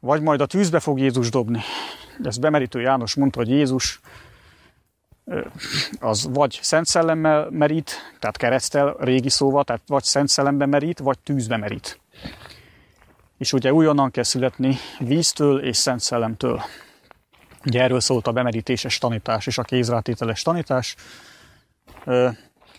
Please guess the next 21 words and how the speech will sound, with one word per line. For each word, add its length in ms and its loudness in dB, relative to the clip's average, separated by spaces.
de 180 0
hadd 200 4
legyen 260 2
ez 120 0
a 140 2
zárás, 800 2
és 160 -2
remélem, 340 4
hogy 100 0
a 60 4
troll 300 4
barátom 440 4
is 120 -4
nézi 280 2
ezt 180 0
a 40 0
videót, 360 2
és 120 -2
megtér, 440 0
oké? 320 0
Tehát 260 -4